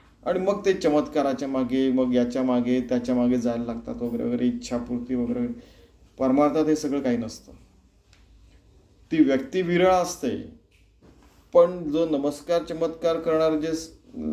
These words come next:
साधू संत वगैरे, वगैरे असतात त्यांच्या पलीकडे हा गेलेला असतो, असं त्यांना म्हणायचं आहे. की तो जो मला येऊन भेटणारा जो योगी असतो, भक्त असतो, तो वेगळाच असतो, या सगळ्या पसारात गुंतत नाही,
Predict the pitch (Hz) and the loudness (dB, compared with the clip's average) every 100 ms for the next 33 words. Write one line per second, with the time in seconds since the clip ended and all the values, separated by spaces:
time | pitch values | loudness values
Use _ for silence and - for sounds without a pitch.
0 | 76 151 143 135 151 147 147 139 147 139 | -4 -2 0 4 4 4 0 2 0 0
1 | 147 151 131 143 120 - 147 139 165 156 | -4 -2 -2 -4 -4 -4 -2 0 0 2
2 | 156 165 156 143 123 113 117 113 - - | 0 2 0 0 0 0 -2 -4 -8 -10
3 | - 123 131 131 135 127 117 113 - - | -8 -6 -4 -2 -2 -2 -2 -8 -10 -18
4 | - - _ - - - - - - - | -20 -20 _ -20 -20 -20 -20 -20 -20 -20
5 | - - 135 - 147 160 143 120 135 170 | -20 -8 -6 2 2 4 2 2 2 2
6 | 196 180 160 165 160 160 160 - - - | 0 0 0 0 2 2 0 -6 -16 -20
7 | - - - - _ - - - - 127 | -20 -20 -20 -20 _ -20 -20 -14 -10 -2
8 | 135 139 135 - - _ _ _ _ _ | 2 2 2 -6 -12 _ _ _ _ _
9 | - - - - 127 135 135 151 135 120 | -20 -20 -16 -2 2 2 4 4 2 0
10 | - - 120 120 123 123 - 131 120 - | -10 -10 -8 -8 -8 -10 -6 -4 -4 -8
11 | - 117 - 160 156 156 147 117 104 - | -12 -10 -2 4 6 6 4 -2 -14 -18
12 | - _ _ _ - 151 165 160 147 139 | -20 _ _ _ -2 0 0 0 -2 0
13 | 156 - 135 147 147 143 151 147 143 113 | 0 -2 -6 -2 -2 0 2 2 0 -2
14 | 95 - | -8 -14